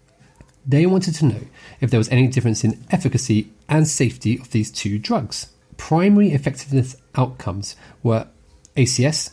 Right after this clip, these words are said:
stroke, hospitalization for heart failure, or a composite of these three, plus sudden cardiac death. There were fifty-one different secondary <laughs> endpoints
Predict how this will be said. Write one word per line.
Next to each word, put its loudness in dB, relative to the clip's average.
stroke, -4
hospitalization -2
for -8
heart -4
failure, 0
or 2
a 4
composite -2
of -4
these 0
three, 0
plus -6
sudden 0
cardiac -6
death. -6
There 2
were 2
fifty-one 2
different 0
secondary 2
<laughs> 2
endpoints -2